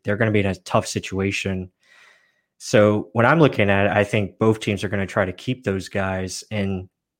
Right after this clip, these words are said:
in the, on their team because it's just gonna be too hard to move 'em.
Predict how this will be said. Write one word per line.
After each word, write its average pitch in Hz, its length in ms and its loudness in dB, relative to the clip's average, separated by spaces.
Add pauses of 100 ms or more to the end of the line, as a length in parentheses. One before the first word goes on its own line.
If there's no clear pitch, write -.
(140)
in 101 220 -2
the, 107 200 0
on 113 140 4
their 101 140 2
team 92 460 -4 (280)
because 95 500 0
it's - 180 -6
just 147 200 -2
gonna 98 100 -2
be 90 120 -4
too 123 240 0
hard 104 260 2
to 98 60 -4
move 98 260 0
'em. 92 220 -4